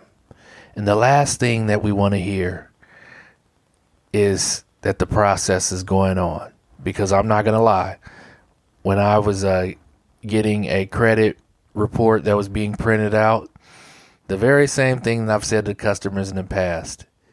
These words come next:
three to five business days. Somebody said it to me, and I was like, "Ah!"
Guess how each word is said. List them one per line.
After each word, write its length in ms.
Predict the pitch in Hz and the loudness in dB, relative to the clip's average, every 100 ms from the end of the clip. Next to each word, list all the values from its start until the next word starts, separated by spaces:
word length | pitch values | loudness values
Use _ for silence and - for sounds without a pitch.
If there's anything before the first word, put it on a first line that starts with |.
| _ _ _ | _ _ _
three 160 | - 113 | 0 2
to 100 | 110 | 2
five 380 | - 104 98 92 | 2 2 2 -2
business 400 | 95 92 90 90 | -4 -4 -8 -8
days. 680 | 87 85 85 92 - - _ _ _ _ _ _ | -6 -6 -6 -10 -14 -16 _ _ _ _ _ _
Somebody 420 | - - 110 107 98 | -12 -4 0 2 0
said 280 | - 107 | 0 0
it 120 | 101 98 | 0 -4
to 100 | 95 | -6
me, 480 | 104 101 87 - _ _ _ _ _ _ | -4 -4 -6 -12 _ _ _ _ _ _
and 120 | - | -4
I 120 | 101 113 | 0 2
was 220 | 107 104 | 2 0
like, 280 | 104 104 104 | -2 -2 -2
"Ah!" 1000 | 370 - - - 50 50 403 330 - | -4 -2 0 0 0 0 0 -2 -6